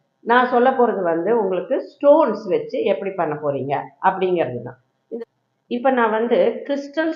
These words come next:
ஸ்டோன்ஸ் வச்சுட்டு நம்ம வந்து எப்படி வந்து பணத்தை பெருக்கலாம் அப்படிங்கறது சொல்ல போறேன். இதுக்கு ஐந்து வகையான கிறிஸ்டல் ஸ்டோன் வந்து நமக்கு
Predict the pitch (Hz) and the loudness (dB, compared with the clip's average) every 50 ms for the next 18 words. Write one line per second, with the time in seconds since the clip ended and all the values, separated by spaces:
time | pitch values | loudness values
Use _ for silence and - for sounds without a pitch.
0 | - - 262 247 233 214 170 - - 185 160 165 - - - 175 - - - 156 | -6 -2 0 2 2 2 0 -4 -8 -8 -8 -8 -10 -10 -14 -14 -6 -2 0 0
1 | 175 208 - - - - _ _ _ - - 262 269 262 262 254 233 233 247 269 | 0 0 -4 -8 -14 -20 _ _ _ -4 -2 0 2 2 2 2 2 2 0 0
2 | 269 226 226 226 226 285 285 262 233 208 196 185 185 220 240 233 226 202 190 175 | 0 0 0 0 -2 -2 -2 -2 -2 -2 -2 -2 0 0 0 2 2 2 2 2
3 | 160 160 156 147 151 151 151 151 - - 240 247 269 262 269 262 247 - - 214 | 2 2 2 2 2 0 0 0 2 4 4 4 4 2 2 0 0 0 0 0
4 | 196 160 - - 135 131 135 131 127 - - - 196 202 202 208 214 220 208 196 | 0 0 -2 -4 -4 -4 -4 -4 -6 -8 -4 -2 0 0 0 0 0 0 0 -2
5 | 208 208 208 180 170 170 170 185 220 269 247 220 220 208 196 190 214 240 269 269 | -2 -2 -2 -2 -2 -2 -2 -4 -4 -4 -4 -4 -4 -2 0 0 0 0 0 -2
6 | 277 269 240 208 202 202 196 180 165 160 - 208 208 208 233 240 240 240 - 226 | -2 -2 -2 -2 -2 -2 -4 -4 -6 -8 -8 -10 -8 -4 -2 -2 -2 -4 -4 -4
7 | 202 190 185 170 165 175 196 202 185 165 156 151 165 165 | -4 -2 -2 -4 -4 -4 -4 -4 -2 -4 -4 -6 -10 -14